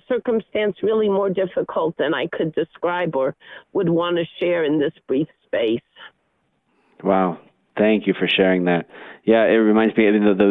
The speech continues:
Speaker 2: the, the meaning of peace, ultimately of shalom, is that restoration. And the Lord gave him, sounds like, restoration in his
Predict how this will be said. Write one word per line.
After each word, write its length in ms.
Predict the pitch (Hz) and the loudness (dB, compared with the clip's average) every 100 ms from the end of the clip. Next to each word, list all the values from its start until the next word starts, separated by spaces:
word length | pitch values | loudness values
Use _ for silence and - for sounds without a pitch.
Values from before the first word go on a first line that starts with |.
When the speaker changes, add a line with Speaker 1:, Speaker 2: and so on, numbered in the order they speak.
| 90 - | 2 0
Speaker 2:
the, 100 | 98 | 0
the 160 | 90 | -2
meaning 560 | 101 107 107 110 110 101 | -4 2 4 4 4 2
of 60 | 95 - | 0 2
peace, 180 | 113 - | 2 4
ultimately 480 | 104 98 107 95 95 | 2 2 0 2 4
of 100 | 92 - | 2 2
shalom, 520 | 95 95 98 95 92 | 2 4 2 0 0
is 160 | 95 87 - | -2 -4 -2
that 160 | 92 - | 0 2
restoration. 920 | 95 87 - 87 92 98 90 82 78 - | 2 0 0 2 4 2 -2 -4 -8 -8
And 420 | 95 90 90 87 87 - - - - | -2 0 0 -2 -6 -16 -20 -10 0
the 80 | 98 | 4
Lord 360 | 92 95 87 | 4 4 2
gave 240 | - 95 98 | 2 2 2
him, 340 | 101 98 92 104 - | 2 2 0 -2 -2
sounds 200 | 95 95 | 0 2
like, 240 | 92 - | 0 2
restoration 640 | 92 - 90 90 90 - | 0 0 2 2 2 0
in 160 | 92 80 | -2 -4
his 100 | 82 | -8